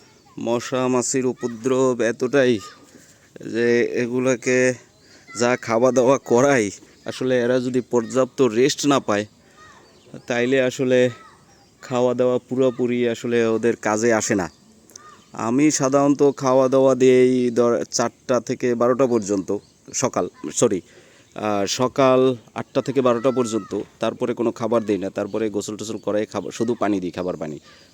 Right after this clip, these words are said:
তারপরে বিকাল চারটা থেকে আবার রাত্রে আটটা পর্য-, আটটা পর্যন্ত, এরপরে আর কোনো খাবার নাই, আর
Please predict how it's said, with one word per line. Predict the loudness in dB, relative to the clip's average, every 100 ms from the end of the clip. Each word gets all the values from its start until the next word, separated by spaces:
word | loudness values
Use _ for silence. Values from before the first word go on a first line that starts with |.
| -6
তারপরে | -4 -4 -4 -4
বিকাল | -4 -2 -4
চারটা | -2 -8 -4 -6
থেকে | -4 -6 -6 -6 _ -20 _ -4
আবার | 0 2
রাত্রে | 0 0 -4
আটটা | -2 -2
পর্য-, | 0 -2 -4 -10
আটটা | -2 -2
পর্যন্ত, | -2 -6 -8 -8 -10 -4
এরপরে | -4 0 2 4
আর | 2
কোনো | 0
খাবার | 0 0 -2
নাই, | -4 -8 -14 _ -20 -8
আর | -2 -2